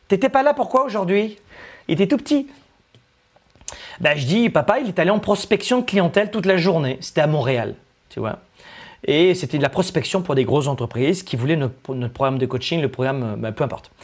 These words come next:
Et, euh, il me dit, « Est-ce que t'as gagné de l'argent ? » Alors, j'allais pas lui expliquer que c'était des prospects, que j'avais négocié, que j'avais présenté des,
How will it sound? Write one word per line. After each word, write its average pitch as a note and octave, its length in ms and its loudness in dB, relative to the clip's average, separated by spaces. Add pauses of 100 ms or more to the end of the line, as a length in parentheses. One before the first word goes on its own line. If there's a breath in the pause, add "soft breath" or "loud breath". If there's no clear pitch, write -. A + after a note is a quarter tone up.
(540 loud breath)
Et, D#3+ 280 4
euh, C#3 500 2 (680)
il E3+ 120 4
me F#3+ 80 6
dit, « G3+ 100 2
Est-ce C#4+ 140 4
que A#3+ 80 0
t'as B3+ 120 4
gagné A#3+ 220 2
de G#3+ 60 4
l'argent ? » F3 520 2 (760 loud breath)
Alors, G2+ 160 -6
j'allais B2+ 220 -2
pas D3+ 120 2
lui C#3+ 140 2
expliquer C3 480 -2
que - 60 -4
c'était B2+ 220 -2
des C3 100 2
prospects, F3 720 2
que D3 40 0
j'avais C3+ 240 0
négocié, E3+ 760 4
que - 80 -4
j'avais C#3+ 140 0
présenté C3+ 420 -2
des, B2+ 200 2